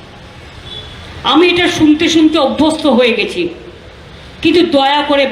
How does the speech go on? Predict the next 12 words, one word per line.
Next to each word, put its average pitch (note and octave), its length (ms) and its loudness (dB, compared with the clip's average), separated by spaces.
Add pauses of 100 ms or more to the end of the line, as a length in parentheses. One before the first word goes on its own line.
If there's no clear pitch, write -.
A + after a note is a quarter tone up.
বাংলা C4+ 420 0
মাকে A#3+ 360 0
অসম্মান A3+ 640 0
করবেন G#3+ 500 0
না। C#4+ 320 0 (540)
সিপিএম D4+ 600 2
দল D#4 380 2 (440)
যারা C4+ 400 -2
Facebook F4 500 0
আর E4+ 100 2
সোশ্যাল F4+ 460 0
নেটওয়ার্কে, D#4 760 0